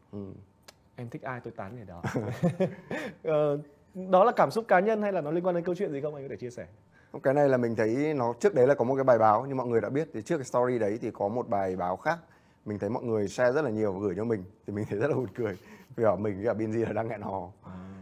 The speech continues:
Speaker 1: Thì mình thấy buồn cười quá. Thì sau đấy lại có một bạn khác nữa lại gửi cho mình một cái, à, ảnh tiếp theo là cái câu nói của bạn, à, Lân Di là "Em cặp thằng nào tôi tán thằng đó."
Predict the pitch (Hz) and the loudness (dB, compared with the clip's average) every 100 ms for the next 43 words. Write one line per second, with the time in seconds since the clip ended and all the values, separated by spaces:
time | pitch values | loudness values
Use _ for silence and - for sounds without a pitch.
0 | 98 - _ 107 107 123 123 113 101 101 | -20 -20 _ -6 -2 0 0 0 2 2
1 | 113 131 120 147 131 139 - 139 170 196 | 0 0 4 6 8 6 6 6 8 6
2 | 143 180 156 147 - 147 131 117 147 127 | 4 0 0 0 2 2 2 2 2 0
3 | 110 104 113 107 139 143 127 113 143 147 | -2 -2 0 2 2 0 -2 -2 -2 0
4 | 139 127 107 101 104 131 110 104 139 95 | 2 4 2 0 -2 0 0 -2 0 0
5 | 101 101 98 98 98 131 123 143 131 - | 0 -2 -4 -6 -2 -2 0 0 -2 -10
6 | - - _ _ - 101 95 95 95 - | -20 -20 _ _ -4 -4 -2 -4 -4 -6
7 | - 123 127 123 120 - - - _ _ | -6 -2 -2 -4 -10 -6 -6 -8 _ _
8 | _ _ - 107 101 95 92 92 117 95 | _ _ -10 -6 -4 -4 -6 -6 -2 -2
9 | 113 110 98 | -2 -2 -2